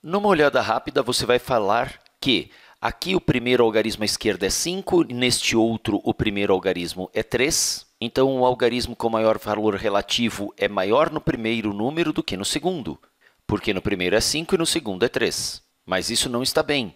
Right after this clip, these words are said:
porque não estamos comparando algarismos da mesma ordem nos dois números. No primeiro número, o algarismo de maior valor relativo, o cinco, está na casa das dezenas de milhar. No segundo número,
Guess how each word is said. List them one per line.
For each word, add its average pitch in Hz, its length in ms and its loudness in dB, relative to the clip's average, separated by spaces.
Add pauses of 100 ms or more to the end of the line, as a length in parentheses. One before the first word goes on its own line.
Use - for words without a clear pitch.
(360)
porque - 280 -2
não 117 180 0
estamos 185 460 0
comparando 113 680 0
algarismos 107 840 0 (200)
da 90 140 0
mesma 110 500 -2
ordem 117 560 2 (260)
nos 101 240 -2
dois 95 300 2
números. - 680 -10 (180)
No 113 100 0
primeiro 92 480 -2
número, 127 440 0 (200)
o 110 320 2 (100)
algarismo 110 680 0
de 101 100 -4
maior 95 300 2
valor 87 240 0
relativo, 85 640 -2
o 82 60 -2
cinco, 131 720 -4 (360)
está - 300 0
na 117 120 -4
casa 104 380 -2
das 104 220 -2
dezenas 165 680 -2
de 180 80 -2
milhar. 127 680 -4 (520)
No 101 120 -4
segundo 101 520 -2
número, 117 520 0